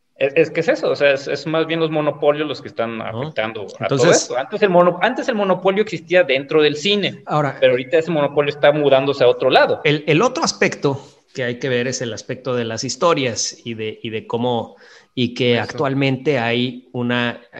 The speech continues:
Speaker 2: está cambiando la manera de, de, de contar historias
Speaker 1: Ah, sí,
Speaker 2: y de,
Speaker 1: también.
Speaker 2: y de producir historias, ¿no? Porque, eh, pues el formato de la película de dos horas, dos horas y,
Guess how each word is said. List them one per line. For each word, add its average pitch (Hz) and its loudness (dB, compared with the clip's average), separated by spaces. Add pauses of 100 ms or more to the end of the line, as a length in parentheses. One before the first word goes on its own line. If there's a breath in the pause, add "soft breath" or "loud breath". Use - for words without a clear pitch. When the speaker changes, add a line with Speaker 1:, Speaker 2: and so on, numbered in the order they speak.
(140)
Speaker 2:
está 123 -10
cambiando 139 -2
la 113 -4
manera 117 -4
de, 107 -10 (120)
de, 104 -12
de 113 -10
contar 117 -6
historias 117 -6 (100)
Speaker 1:
Ah, 143 -4
sí, 151 -8
Speaker 2:
y - -4
de, - -10
Speaker 1:
también. 120 -2
Speaker 2:
y 127 0
de 123 0
producir 117 -6
historias, 123 -2
¿no? 143 -8
Porque, 107 -6 (760 loud breath)
eh, 117 0 (880)
pues 127 -2
el 135 4
formato 139 0
de 110 -2 (300)
la 110 -8
película 127 0
de 110 -4
dos 120 -2
horas, 120 -4
dos 113 -10
horas 110 -8
y, 104 -14